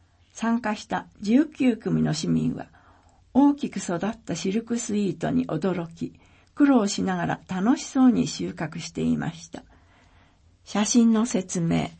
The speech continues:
さつまいも畑で掘ったばかりのシルクスイートを手に持つ母親と子供二人。笑顔です。その奥には、思い思いの格好で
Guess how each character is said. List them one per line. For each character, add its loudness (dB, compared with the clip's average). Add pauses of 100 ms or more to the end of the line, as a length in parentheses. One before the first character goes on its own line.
(960)
さ 0
つ 4
ま 8
い 8
も 8
畑 0
で 0
掘 -2
っ -2
た -4
ば 0
か 0
り 0
の 2
シ -2
ル 0
ク -4
ス -2
イ 4
ー -4
ト -2
を -4 (640)
手 8
に 10
持 4
つ -4
母 -2
親 -2
と -6
子 -4
供 4
二 -6
人。 -6 (680)
笑 12
顔 4
で -4
す。 -16 (920)
そ 0
の 2
奥 -4
に 2
は、 -4 (640)
思 6
い 8
思 4
い 0
の 0
格 -8
好 -6
で -12